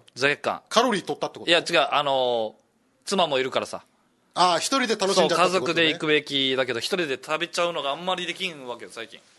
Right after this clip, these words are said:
Speaker 2: あー、ほんと。
Speaker 1: そう、お店に行くのが。みんなで家族で行かんといけんの。なんで俺一人だけ罪悪感あるな、みたいな感じになる。
Speaker 2: 餃子で、あの、普通にタレじゃなくて、
Speaker 1: うん。
Speaker 2: あの、酢と
Speaker 1: うん。
Speaker 2: 胡椒だけで食ってみたいな。
Speaker 1: あー、は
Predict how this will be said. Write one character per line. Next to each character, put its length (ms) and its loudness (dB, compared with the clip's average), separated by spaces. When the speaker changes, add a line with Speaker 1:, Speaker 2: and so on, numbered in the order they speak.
Speaker 2:
あ 300 4
ー、 20 -2
ほ 80 0
ん 40 -8
と。 60 -10
Speaker 1:
そ 340 -4
う、 40 -18
お 20 -16
店 220 -14
に 100 -18
行 80 -20
く 20 -20
の 60 -20
が。 100 -20
み 140 -18
ん 80 -18
な 80 -14
で 80 -10
家 160 -10
族 220 -12
で 160 -12
行 100 -20
か 100 -8
ん 40 -16
と 80 -16
い 60 -14
け 80 -16
ん 80 -16
の。 40 -20
な 100 -12
ん 40 -12
で 60 -6
俺 160 -2
一 60 -12
人 160 -10
だ 100 -6
け 260 -14
罪 140 -4
悪 60 -10
感 120 -2
あ 40 -4
る 100 -14
な、 200 2
み 80 -12
た 80 -6
い 40 -8
な 60 -18
感 140 -16
じ 60 -20
に 60 -20
な 60 -18
る。 60 -20
Speaker 2:
餃 260 0
子 100 -2
で、 380 0
あ 140 -2
の、 240 -2
普 100 -10
通 340 -6
に 540 -2
タ 120 -2
レ 80 2
じ 60 -2
ゃ 40 -4
な 80 -6
く 100 -20
て、 280 -6
Speaker 1:
う 60 -12
ん。 180 -16
Speaker 2:
あ 160 0
の、 140 -4
酢 320 -4
と 540 0
Speaker 1:
う 40 -16
ん。 200 -14
Speaker 2:
胡 100 -8
椒 260 2
だ 80 0
け 80 -6
で 60 -2
食 160 -10
っ 20 -18
て 160 -12
み 100 -8
た 100 -8
い 60 -6
な。 100 -8
Speaker 1:
あ 100 -10
ー、 0 -
は 80 -14